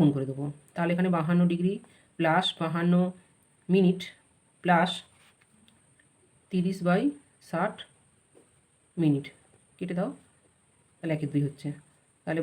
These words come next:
বাহান্ন ডিগ্রি প্লাস, এটা, এটা দেখো দুটোই মিনিট হয়ে গেছে, এখানেও বাহান্ন মিনিট আর এখানে একে দুই মিনিট। তাহলে বাহান্ন আর দুই হচ্ছে, এটাকে যদি আমরা যোগটা করে দিই,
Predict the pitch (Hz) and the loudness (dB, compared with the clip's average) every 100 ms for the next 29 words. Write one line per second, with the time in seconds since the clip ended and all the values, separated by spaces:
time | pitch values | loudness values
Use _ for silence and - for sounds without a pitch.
0 | 156 156 165 165 160 165 170 214 262 _ | 0 -2 -2 -4 -4 -4 -4 -4 -6 _
1 | _ - 165 165 202 - - _ _ 180 | _ -4 0 2 0 -4 -20 _ _ -6
2 | 175 175 - 175 175 180 180 208 180 156 | -4 -4 -4 -2 0 2 4 4 4 4
3 | 147 143 165 180 175 175 190 208 294 - | 2 2 2 2 4 2 2 2 0 -2
4 | - - 208 190 196 156 151 147 139 135 | -20 -4 0 2 2 2 0 2 0 -2
5 | - _ - _ 165 175 170 165 175 180 | -12 _ -20 _ -4 -2 0 0 2 2
6 | 175 170 175 175 180 175 175 170 170 180 | 0 0 0 -2 -2 0 0 0 0 0
7 | 170 170 175 175 165 | 2 0 0 -2 -2